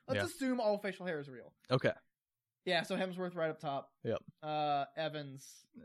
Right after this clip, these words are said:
Speaker 1: Pine,
Speaker 2: Evans.
Speaker 1: 'cause he had one, and, or not Pine, uh, Pratt,
Speaker 2: Pratt.
Speaker 1: 'cause he had it, and then Pine down at the bottom.
Speaker 2: Yeah, I'm gonna, I'm gonna put Pratt above Evans. Like, you know, objectively, Chris Evans's beard is better,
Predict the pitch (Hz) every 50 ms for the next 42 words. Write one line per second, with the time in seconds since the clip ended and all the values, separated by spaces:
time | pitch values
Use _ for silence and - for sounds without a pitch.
0 | - - - 127 135 143 143 143 143 139 156 147 135 139 139 143 139 131 127 127
1 | 123 123 123 127 123 123 135 139 135 127 - 151 147 131 151 135 - - 131 -
2 | 131 127 - - 165 156 135 127 110 110 139 139 135 143 147 143 135 123 120 -
3 | _ _ _ _ _ 147 147 139 135 143 151 - 120 123 120 120 117 117 - -
4 | - 80 - - 113 110 110 - - - 285 370 427 440 - - _ _ - 214
5 | 233 269 - - 247 208 - - - 196 170 170 151 147 143 143 131 127 - 110
6 | 104 107 98 101 - 131 127 131 - - - - - - _ _ 170 175 180 175
7 | 170 165 156 - - - _ _ _ _ _ _ _ _ _ - - _ 165 165
8 | 156 170 196 214 202 - 214 185 196 196 190 196 185 - - _ _ _ _ _
9 | _ _ _ _ _ - 185 170 151 170 156 151 151 143 139 131 127 113 - _
10 | 135 120 123 120 113 107 107 107 - - 113 113 120 131 147